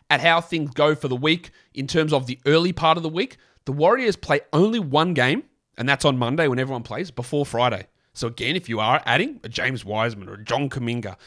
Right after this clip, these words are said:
because you're hyped about them being good prospects, um, they don't, they don't play until Friday. So again, you're sitting on an empty, and it doesn't matter Monday, Tuesday, Wednesday really, but that is a long time between drinks. Whereas these guys, the Pelicans, the Mavericks, the Hornets, the Blazers, the Hawks,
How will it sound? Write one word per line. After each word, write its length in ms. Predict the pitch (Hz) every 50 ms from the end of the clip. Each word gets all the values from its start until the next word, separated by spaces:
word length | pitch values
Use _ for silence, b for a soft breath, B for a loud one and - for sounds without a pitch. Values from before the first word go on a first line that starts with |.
| B B
because 200 | B - - 120
you're 100 | 107 101
hyped 300 | - - 139 147 151 -
about 300 | 131 123 131 127 117 -
them 140 | 120 123 127
being 340 | 123 131 131 123 120 113 107
good 160 | - 139 135 123
prospects, 580 | - 165 202 - - 123 135 - - - - _ _ _ _ _ _ _ _ _ _ _ _ b b b b b b b b b
um, 440 | - 135 151 156 156 160 160 160 170 -
they 80 | 165
don't, 180 | 175 202 - - -
they 60 | - 160
don't 120 | 190 175
play 200 | - 160 120 107 - -
until 160 | 117 - 127
Friday. 320 | - - 110 104 98 87 - _ _ _ _ _ _ _ _
So 420 | - - - 151 147 143 143 147
again, 220 | 131 127 123 139 127
you're 100 | 120 117
sitting 280 | - - 165 175 165
on 120 | 151 147 143
an 100 | 135 131
empty, 300 | 143 147 - - - 151
and 320 | 135 - _ - - -
it 20 | -
doesn't 240 | 202 190 165 139
matter 300 | 135 147 165 156 170 214 -
Monday, 220 | 123 131 131 127
Tuesday, 320 | 123 - - 127 123 120 107
Wednesday 400 | 104 107 113 120 117 120 113 110
really, 220 | 117 147 220 262
but 280 | 196 - - 127 127 b b b b b b b
that 140 | - 151 175
is 60 | 170
a 60 | 160 156
long 280 | 151 156 165 165 170
time 220 | - 151 147 147 143
between 320 | 143 135 - 147 135 120
drinks. 340 | 107 117 95 - - - - _ _ _ _ _ _ _ _ _ _ _ _ _ _ _ _ _ _ _
Whereas 300 | 135 151 165 165 156 135
these 200 | 156 214 285 262
guys, 320 | 180 156 110 101 131 143
the 80 | - 113
Pelicans, 460 | - - 151 190 220 214 - 240 214
the 80 | 165 160
Mavericks, 400 | 127 123 131 147 160 208 - -
the 80 | -
Hornets, 400 | 113 120 120 135 170 214 233 -
the 80 | - -
Blazers, 460 | 110 - 110 110 113 135 156 214 202
the 100 | - 117
Hawks, 460 | 95 117 127 180 247 - - - -